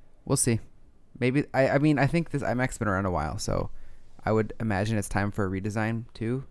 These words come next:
However, they did just release the iMac Pro, so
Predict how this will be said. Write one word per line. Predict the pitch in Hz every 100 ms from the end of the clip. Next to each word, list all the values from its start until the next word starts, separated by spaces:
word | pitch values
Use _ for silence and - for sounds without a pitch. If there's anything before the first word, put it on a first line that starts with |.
| -
However, | 120 120 120
they | 110
did | 95 107 101
just | 98 98
release | 95 92 95
the | -
iMac | 80 90 -
Pro, | - 78 82 - - - - - - -
so | - - 92 85 80 95